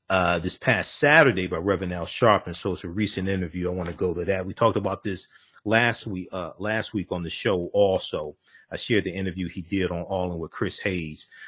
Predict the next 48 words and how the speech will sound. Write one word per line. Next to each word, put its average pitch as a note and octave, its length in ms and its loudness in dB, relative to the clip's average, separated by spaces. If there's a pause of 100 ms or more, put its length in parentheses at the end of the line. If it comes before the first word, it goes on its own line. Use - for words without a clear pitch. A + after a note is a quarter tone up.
(340)
um, F#2 600 4
on F#2 140 -6
M F#2 120 -2
S - 140 -4
N F2+ 80 -4
B F2 80 -6
C. F#2+ 340 -2
I-, A2 200 -2
if G#2 100 -4
you A#2 60 0
like B2+ 140 4
this - 60 -8
type B2+ 160 0
of A#2 100 0
information, B2 500 0
you G2 40 -4
can F#2 60 -10
support - 260 0
the A2 120 0
African G#2+ 260 -2
History A#2 260 -4
Network, G#2+ 320 0
dollar G#2+ 240 0
sign G2+ 340 -2
the B2 240 4
A A#2+ 60 -2
H A#2 380 -6
N A2 80 -6
Show G#2+ 240 -4
through E2 140 -16
Cash B2+ 440 -4
App, C3+ 280 0 (520)
dollar G#2 240 2
sign G2+ 380 2
the A#2+ 240 6
A A2+ 180 -4
H A2 260 -6
N G#2+ 100 -2
Show G#2+ 200 -4
through F2+ 160 -10
Cash A2 400 -6
App, A2 220 -4
also G2+ 240 -6
through - 160 -16
PayPal, G#2 520 -2
paypal G2+ 460 -6
dot D#2+ 240 -8
me A2+ 340 -4